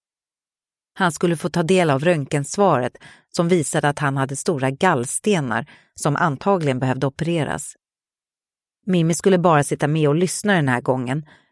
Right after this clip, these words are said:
men hon hade studerat plåtarna noga för att kunna följa med i samtalet med patienten. När Mimmi plockade undan efter sig ringde Eivor. Fylld av onda aningar svarade hon halvspringande på väg till undersökningsrummet.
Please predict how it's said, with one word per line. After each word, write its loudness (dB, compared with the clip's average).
men 0
hon 0
hade 0
studerat 0
plåtarna -2
noga -2
för 0
att 0
kunna -2
följa 0
med 2
i 0
samtalet -2
med -8
patienten. -4
När 2
Mimmi 2
plockade 0
undan 0
efter -4
sig -2
ringde 0
Eivor. -2
Fylld 2
av 0
onda -2
aningar 0
svarade 0
hon -2
halvspringande -2
på -6
väg 0
till -2
undersökningsrummet. -4